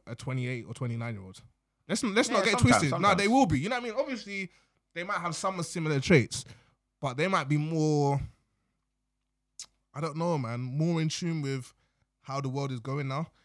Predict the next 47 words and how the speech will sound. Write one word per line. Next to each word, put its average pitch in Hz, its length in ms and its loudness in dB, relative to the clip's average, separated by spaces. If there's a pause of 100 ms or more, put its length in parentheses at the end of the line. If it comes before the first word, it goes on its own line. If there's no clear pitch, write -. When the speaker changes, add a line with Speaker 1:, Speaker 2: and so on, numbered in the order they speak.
(160)
Speaker 1:
'Cause, 151 140 -4
you 185 60 -2
know, 226 100 0
like, 190 260 0 (220)
I 151 80 -2
feel 202 160 -4
like 151 180 -2
we're 196 200 4
in 180 80 -2
a 165 140 0
society 151 440 -2
now, 143 200 0 (160)
they 147 120 -6
always 156 220 0
see, 131 420 -4
it's 123 140 -6
very 156 240 2
P 160 200 -2
C. 175 140 -4
You 110 200 -8
can't 208 220 -4
say 156 160 2
something 123 300 4
about 117 280 0 (400)
someone 131 320 6
else 120 160 4
without 120 280 0
get, 120 220 -6
without 117 280 0
them 117 140 -4
getting 110 180 -6
offended. 113 320 -4
Whereas 131 180 4
before, 135 260 0
you 135 80 0
could 143 100 -6
say 165 140 0
this 123 180 -8
and 117 180 -12 (460)
everyone 139 200 -4
would 120 80 -6
be 120 80 -4
like, 107 180 -6
"Oh, 104 40 -8
it's 110 100 -8
a 107 60 -8
joke." 107 340 -12